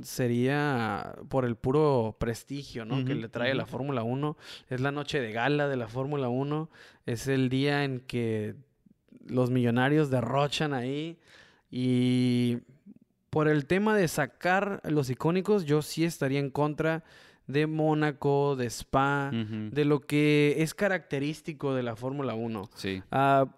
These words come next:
Speaker 1: algunas otras pistas que se consideran icónicas tal vez no lo sean para todos.
Speaker 2: Ujú.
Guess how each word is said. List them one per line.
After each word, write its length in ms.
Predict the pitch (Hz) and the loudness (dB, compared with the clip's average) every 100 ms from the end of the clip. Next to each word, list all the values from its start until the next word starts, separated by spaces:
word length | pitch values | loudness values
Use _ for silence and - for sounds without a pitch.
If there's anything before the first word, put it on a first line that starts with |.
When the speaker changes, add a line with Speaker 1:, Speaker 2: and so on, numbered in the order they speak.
| - | -4
Speaker 1:
algunas 680 | 147 147 151 151 180 208 208 | 2 4 6 4 4 2 2
otras 280 | 196 208 - | 2 0 0
pistas 420 | 208 190 214 - | -2 0 -2 0
que 120 | 170 | -4
se 120 | 139 | -2
consideran 640 | 127 143 131 135 135 165 185 | -4 -4 -4 -4 -2 0 -2
icónicas 600 | 139 156 165 185 175 - | -2 -2 -2 -2 -4 0
tal 200 | 165 160 | 0 2
vez 140 | 170 | -2
no 100 | 165 | -2
lo 100 | 165 | -2
sean 180 | 151 160 | -2 -2
para 200 | 160 143 | 0 0
todos. 460 | - 143 165 117 | 0 0 2 0
Speaker 2:
Ujú. 100 | 117 | -2